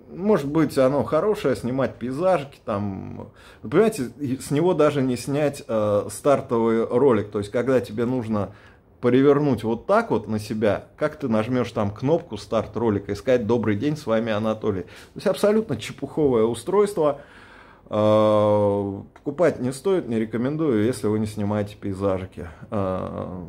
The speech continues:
в общем-то, на этом всё. Ну, лошидзе я, чё. А, а комментаторы очень плохие люди, которые советовали. Я бы, конечно, грубее сказал, но не буду говорить. Э,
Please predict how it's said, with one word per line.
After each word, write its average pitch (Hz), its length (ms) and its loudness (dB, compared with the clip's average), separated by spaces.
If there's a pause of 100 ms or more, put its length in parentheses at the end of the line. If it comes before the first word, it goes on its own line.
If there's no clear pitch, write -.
(220)
в 110 240 -6
общем-то, 104 600 -4 (960)
на 143 220 2
этом 147 220 -2
всё. 165 360 -4
Ну, - 300 -10
лошидзе 147 580 -4
я, 87 200 -8 (260)
чё. 95 280 -6 (2000)
А, 107 340 -2
а 135 80 2
комментаторы 139 640 2
очень 110 360 -4 (340)
плохие 107 500 -2
люди, 101 340 -2
которые 90 420 -10
советовали. 95 480 -6
Я 107 40 -2
бы, 104 80 -10
конечно, - 340 -6
грубее 113 300 -6
сказал, 95 380 -8
но - 360 -10
не 98 60 -2
буду 90 320 -10
говорить. 85 320 -10 (1080)
Э, 113 260 2